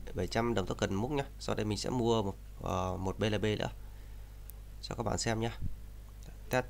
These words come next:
ờ, cho các bạn. Đầu tiên thì các bạn, ờ, vào web và các bạn kết nối với ví nhá. Ở đây mình đã, đây, mình đã, đã kết nối rồi nên là mình sẽ quay lại mình kết nối này.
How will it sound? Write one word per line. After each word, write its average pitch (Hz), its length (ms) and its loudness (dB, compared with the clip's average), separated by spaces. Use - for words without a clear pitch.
ờ, 113 240 0
cho 107 60 -4
các - 60 -4
bạn. - 180 2
Đầu 98 100 4
tiên 123 220 4
thì 107 80 0
các 131 160 2
bạn, 110 240 6
ờ, 98 420 4
vào 101 160 6
web 151 140 8
và - 80 -2
các - 80 -2
bạn - 220 4
kết 151 120 6
nối 127 140 8
với 139 100 2
ví 127 220 6
nhá. 165 100 4
Ở 95 140 2
đây 110 180 4
mình 101 240 2
đã, - 260 0
đây, 113 120 -2
mình 101 200 -2
đã, - 100 0
đã - 120 2
kết - 100 2
nối 123 180 8
rồi 101 200 6
nên 110 140 -4
là 104 260 0
mình 98 140 0
sẽ - 120 -4
quay 110 140 0
lại - 100 2
mình 98 180 0
kết 127 120 6
nối 117 160 8
này. 123 100 -4